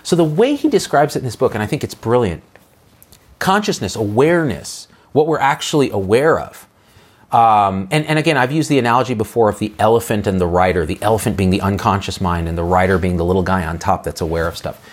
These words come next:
And I think, I'm not gonna get into that analogy again, but it kind of really dovetails into this. The conscious mind, consider it like this. It's like, it doesn't do anything.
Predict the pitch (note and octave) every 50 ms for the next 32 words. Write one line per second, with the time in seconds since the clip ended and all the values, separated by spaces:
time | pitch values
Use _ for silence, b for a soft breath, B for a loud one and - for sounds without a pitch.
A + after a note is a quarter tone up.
0 | B B B B B B C3+ B2 B2+ B2 - D#3 C#3 - - B B B B B
1 | B B - - - - B2 C3 D#3 D#3 E3+ D#3 A#2+ A#2 C#3 - - D3 C3+ C#3
2 | - C3+ A#2 B2 A#2 G#2 - G#2+ G#2 G#2 G#2 G#2 F#2 G2 G2+ F#2+ F2 G2+ G2+ G2
3 | F2 F2+ F2 G2 F#2+ - - C#3 C3+ B2+ A#2 - - - - A2+ B2 C#3 D3 C3+
4 | G2+ F#2 G#2+ G#3+ G#3 - A#2+ G2+ G2 F#2 G2+ F2+ E2+ E2+ F#2 F2 - - B B
5 | B B B B B C#3 - - - - G3+ A3+ C4+ C4 - C4+ - - D3+ A#2+
6 | A2 A2 A2 G#2+ - - C3+ A#2 - - F3+ G3 F#3+ - C3+ A#2+ - - A#2+ F#2+
7 | - - - B2+ - - - C3+ D3 E3 E3+ - - - - D3 B2 - G3+ G#3
8 | - A#3 E3 A2+ - - - F3+ F#3 F#3+ F#3 F#3+ - - D#3 D#3+ D#3+ D#3+ F3 F3
9 | F3+ F3 E3 D#3+ - - - F2 D#2 A#1 G#1+ G1+ -